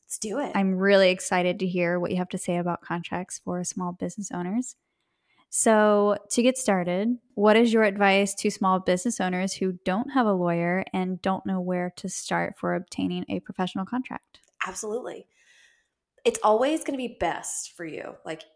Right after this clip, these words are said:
Speaker 1: anytime, anywhere, it's always gonna be best to get a lawyer in your state, in your area, in your locality, who knows how things work, because, like, unfortunately for everyone,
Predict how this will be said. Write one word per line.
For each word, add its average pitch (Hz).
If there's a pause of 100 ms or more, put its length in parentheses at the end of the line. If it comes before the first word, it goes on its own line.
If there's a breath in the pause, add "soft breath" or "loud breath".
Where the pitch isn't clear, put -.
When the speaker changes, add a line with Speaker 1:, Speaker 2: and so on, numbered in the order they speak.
(160)
Speaker 1:
anytime, 196
anywhere, 175
it's 170
always 175
gonna 220
be 240
best 214
to 180
get 170
a 170
lawyer 160
in 175
your -
state, 269
in 170
your 156
area, 254
in 185
your 170
locality, 254
who 196
knows 175
how 170
things 170
work, 202
because, 175
like, 160 (840)
unfortunately 180 (100)
for 190
everyone, 170